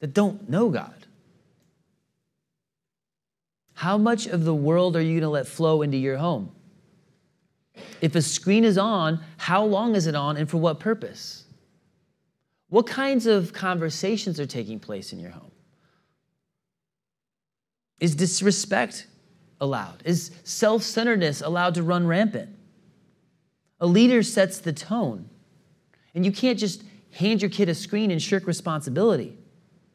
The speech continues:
What kind of entertainment are you going to allow, and what are you gonna talk about? I'm not saying you have to shelter your kid and, and, and do that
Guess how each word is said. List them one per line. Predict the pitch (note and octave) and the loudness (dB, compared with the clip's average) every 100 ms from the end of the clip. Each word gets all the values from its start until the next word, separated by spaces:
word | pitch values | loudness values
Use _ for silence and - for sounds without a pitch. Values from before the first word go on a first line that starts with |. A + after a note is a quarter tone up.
| _ _ | _ _
What | C#3+ G3+ | -2 0
kind | G3+ C4 B3+ | 0 2 2
of | |
entertainment | G#3+ G3 F#3 F#3+ G3 F#3 D#3+ | 2 0 -2 0 0 0 -2
are | D3 | -2
you | C#3+ E3+ | 0 0
going | F#3 G3+ G#3 | 0 0 0
to | G3 F#3 | 0 0
allow, | D#3 C#3+ C#3 C#3 - | 0 0 -2 -6 -10
and | D#3 D#3 | -4 -2
what | F#3+ F#3 | 0 0
are | |
you | D#3 D#3+ | 0 0
gonna | D#3 C#3 | -2 -4
talk | C#3 C3 | -8 -10
about? | - E2 - _ _ _ _ _ _ _ _ _ _ F3 | -12 -18 -20 _ _ _ _ _ _ _ _ _ _ 0
I'm | A3 | 2
not | A3+ - | 2 2
saying | G#3+ G#3+ | 0 4
you | G#3 | 2
have | E3+ | 2
to | D3 | -2
shelter | - D#3+ E3 E3+ G3 G3+ - - - | -2 2 2 2 0 -2 -6 -14 -6
your | F3+ | -4
kid | F#3 F#3+ F#3+ F#3+ F3+ | 0 0 2 0 -2
and, | C#3+ C#3 - | -4 -6 -6
and, | C#3+ C#3 | -6 -4
and | C#3 C3 | -2 0
do | F#3+ F#3 | 2 4
that | F#3+ G3+ G#3 | 4 2 0